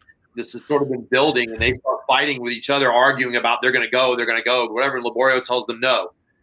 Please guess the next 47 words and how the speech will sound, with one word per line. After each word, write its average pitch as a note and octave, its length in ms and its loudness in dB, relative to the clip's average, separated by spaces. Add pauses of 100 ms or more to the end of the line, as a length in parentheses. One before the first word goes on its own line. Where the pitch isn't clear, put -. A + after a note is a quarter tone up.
(220)
And A#2+ 520 0
they C3+ 140 0
start C3+ 240 -2
calling C3 260 -2
Laborio, B2+ 380 2
and A#2+ 160 -2
one D3 240 4
of C#3 80 2
them, G#2+ 240 -4
one C3+ 220 -2
of C3+ 80 -2
them A2+ 120 -6
started A#2 280 0
calling A#2+ 360 -4
Laborio A#2+ 320 0
names. A#2+ 380 -4 (480)
Laborio C#3 380 2
went C#3+ 140 2
in C#3+ 40 -14
the C#3 80 -4
cage, D3 640 -2 (200)
locked C3+ 280 0
a B2+ 40 -16
cage, C#3+ 440 0
and B2 120 -8
within B2+ 180 -2
a B2 40 -6
minute C#3 240 2
and C3+ 80 -2
a B2+ 60 0
half, C3+ 260 0
he B2+ 80 -8
had A#2+ 180 -4
dismantled B2+ 760 -4 (300)
a A#2 60 -14
guy B2+ 240 2
who B2+ 60 0
was B2 120 -6
in A#2 80 -12
the A2 60 -12
top B2+ 300 -2
ten C3 140 -4
of A#2+ 60 -4
the A#2+ 60 -2
U A#2 160 -2
F A2 80 -6
C. G#2 280 -8